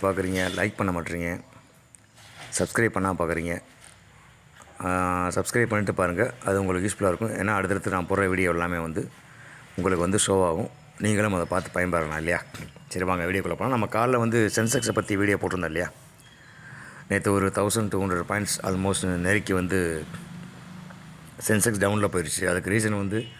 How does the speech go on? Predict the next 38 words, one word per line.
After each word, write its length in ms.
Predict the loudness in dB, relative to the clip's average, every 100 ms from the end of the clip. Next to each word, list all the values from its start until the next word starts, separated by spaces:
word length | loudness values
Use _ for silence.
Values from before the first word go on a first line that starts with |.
| -18 -16 -16 -18 -18 -2
ட்வென்டி 220 | 0 2
நைன் 160 | 2 2
ஸ்டாக்ஸ் 260 | 2 2 2
வந்து 140 | 0 2
டவுனில் 280 | 2 4 2
போயிடுச்சு, 220 | 0 0 0 2
ஒரே 120 | 4 4
ஒரு 80 | 4
ஸ்டாக் 240 | 2 2 0
மட்டும் 180 | 0 0
தான் 80 | 0
ப்ளஸில் 260 | 0 2 0
இருந்துச்சு 300 | 0 -2 0 0
அப்படிங்கிறத 380 | -2 -2 0 0 0
பேசியிருந்தோம். 420 | 0 -4 -6 -12 -18 -20 -20 -20 -20 -18 -16 -16 -4 2
அதே 120 | 4 4
மாதிரி 180 | 2 2
காலைல 320 | 4 4 6 6
வீடியோ 180 | 4 4
போடும்போது 220 | 2 2
என்ன 100 | 2 0
சொல்லியிருந்தேன் 260 | 2 2 2
அப்படின்னா, 240 | 0 0 2
இன்றைக்கி 360 | 4 2 0 -6 -6 -14 -16 -18 -6 0
காலைல 240 | 2 2
எட்டரை 200 | 2 2 4
மணிக்கு, 180 | 4 2
I 80 | 0
mean 100 | 2
செவன் 200 | 2 2 2
தேர்ட்டி, 180 | 0 0
செவன் 180 | 0 0
ஃபார்ட்டி 220 | -2 -2 -4
ஃபைவ் 140 | -2
அந்த 160 | 0 2
ரேஞ்சிலே 240 | 2 2 2
வீடியோ 140 | 0 -2
போட்டேன். 320 | -2 -6